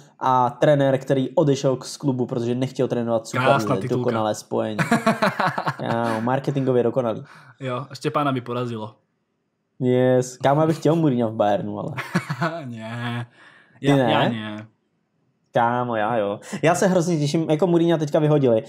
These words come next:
Speaker 1: a já se hrozně těším, kde zas bude trénovat dál.
Speaker 2: A to je tak vždycky
Speaker 1: Já ho mám
Speaker 2: u
Speaker 1: fa-,
Speaker 2: Mourinha.
Speaker 1: já vím, a já ho mám fakt rád, no, ty vole, prostě.
Speaker 2: Do Juventusu.
Speaker 1: Ne, tam ne, kámo, Juventus nechci ani vidět.
Speaker 2: Ale my, myslíš, že, a ktorý reálny veľký klub by mohol chcieť Mourinha? Podľa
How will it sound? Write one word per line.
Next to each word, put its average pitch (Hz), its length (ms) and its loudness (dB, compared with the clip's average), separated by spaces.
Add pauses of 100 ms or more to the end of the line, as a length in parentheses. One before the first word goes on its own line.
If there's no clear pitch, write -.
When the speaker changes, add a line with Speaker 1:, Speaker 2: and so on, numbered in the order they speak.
(140)
Speaker 1:
a - 60 0
já 143 80 4
se 151 120 2
hrozně 143 340 2
těším, 135 260 0
kde 127 120 0
zas 127 160 0
bude 127 180 0
trénovat 120 420 0
dál. - 320 -6 (260)
Speaker 2:
A 160 80 0
to 196 60 4
je 190 40 -4
tak 208 100 2
vždycky 165 220 -2
Speaker 1:
Já 135 60 2
ho 160 80 2
mám 165 100 2
Speaker 2:
u 151 60 -6
Speaker 1:
fa-, 143 100 -4
Speaker 2:
Mourinha. 127 420 -4 (140)
Speaker 1:
já 175 180 4
vím, 160 260 4
a 156 80 2
já 156 80 2
ho 156 80 0
mám 165 100 0
fakt 151 180 0
rád, 113 280 2
no, 196 180 -10
ty - 120 -14
vole, 120 180 -12
prostě. - 380 -14 (680)
Speaker 2:
Do 123 160 -2
Juventusu. 123 520 -4 (1000)
Speaker 1:
Ne, 113 400 2
tam 113 320 -2
ne, 101 200 -4
kámo, 104 320 -4
Juventus 101 440 -8
nechci 92 500 -14
ani - 220 -10
vidět. - 360 -12 (180)
Speaker 2:
Ale 127 160 0
my, 151 180 0
myslíš, 165 320 -2
že, 170 80 -4 (160)
a 147 60 -6
ktorý 277 220 0
reálny 156 260 4
veľký 143 220 0
klub 131 160 -6
by 131 80 -2
mohol 123 240 -2
chcieť 117 240 -10
Mourinha? 104 340 -10
Podľa 120 140 -12